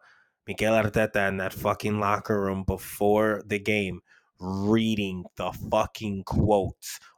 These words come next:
or just having someone make a video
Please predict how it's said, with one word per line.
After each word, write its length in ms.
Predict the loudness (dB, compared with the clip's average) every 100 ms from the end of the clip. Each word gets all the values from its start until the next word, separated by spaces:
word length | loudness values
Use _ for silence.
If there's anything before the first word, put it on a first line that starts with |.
| _
or 460 | 8 10 12 8 2
just 320 | 0 0 0
having 520 | 2 2 4 0 -2 -6 -14 -14
someone 760 | -8 0 2 2 4 4 2 -4 -14 _
make 360 | -4 -2 0 0
a 120 | -2
video 640 | -2 -4 0 4 4 2